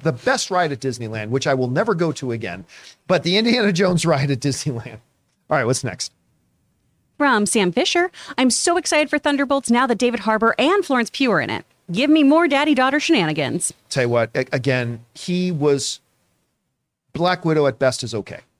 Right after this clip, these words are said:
Speaker 1: It's okay. But David Harbour's Red Guardian was the most watchable thing about that. I, I, I yearned,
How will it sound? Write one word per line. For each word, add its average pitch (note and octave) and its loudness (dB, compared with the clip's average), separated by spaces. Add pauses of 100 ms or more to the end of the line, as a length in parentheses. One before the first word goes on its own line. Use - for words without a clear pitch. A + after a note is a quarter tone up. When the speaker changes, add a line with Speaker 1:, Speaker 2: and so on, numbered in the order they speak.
Speaker 1:
It's G#3 -6
okay. - -4 (880)
But - -6
David F#3+ 2
Harbour's C3+ 0 (140)
Red B2+ 0
Guardian G2+ -2 (800)
was D3 0 (160)
the E3+ 2
most D3 2
watchable B2 -2
thing - -14
about G2 -10
that. A2 -12
I, C#3+ -4
I, D3+ -2 (160)
I D#3 0
yearned, C#3 0